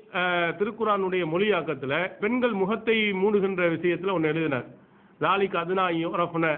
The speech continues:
என்ற வ-, வசனத்துக்கு அந்த பெண்கள் கண்ணியமான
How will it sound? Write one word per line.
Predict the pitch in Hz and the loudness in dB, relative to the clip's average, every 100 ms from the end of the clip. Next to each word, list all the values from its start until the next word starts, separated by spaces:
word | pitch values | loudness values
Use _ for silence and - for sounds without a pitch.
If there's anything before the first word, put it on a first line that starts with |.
| - | -2
என்ற | 160 165 147 | -2 0 0
வ-, | 143 143 | 0 0
வசனத்துக்கு | 147 143 175 131 131 170 185 - - - - | 0 -2 -2 -4 -4 -2 -2 -6 -20 -20 -8
அந்த | - 190 240 220 | -2 -2 0 -2
பெண்கள் | 185 185 208 202 220 254 240 | 0 0 0 0 2 2 0
கண்ணியமான | 165 185 240 247 240 226 226 | -2 0 0 2 4 4 2